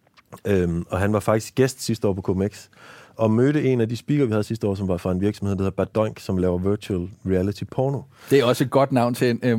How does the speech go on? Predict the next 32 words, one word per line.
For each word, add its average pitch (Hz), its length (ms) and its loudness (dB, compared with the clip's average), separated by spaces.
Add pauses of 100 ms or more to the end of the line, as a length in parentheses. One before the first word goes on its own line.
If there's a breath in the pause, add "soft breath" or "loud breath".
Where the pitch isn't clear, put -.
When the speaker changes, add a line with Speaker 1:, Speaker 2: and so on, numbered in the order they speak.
Speaker 2:
por-, - 340 -2
Speaker 1:
Ja, 123 140 4
det 120 120 -2
er 143 100 4
et 156 120 -4
Speaker 2:
porno. 147 120 6
Speaker 1:
fantastisk 156 440 4
navn. 120 140 4
Det 113 80 2
er 120 80 2
virkelig 127 340 4
godt 160 180 2
lavet. 131 320 2
Speaker 2:
<laughs> - 80 -4
Badoink. 147 640 2
Speaker 1:
Badoink. 123 420 2 (400 loud breath)
Øhm, 113 440 4
og 113 140 0
de 147 60 4
har 160 80 6
så 151 320 4
lavet 131 300 6
et, 127 80 0
øh, 117 80 2
samarbejde 127 540 2
og 101 280 2
har 101 160 2 (140)
prøvet 131 320 2
at 110 60 2
analysere 110 500 0
på, 123 180 0
hvordan, 107 380 0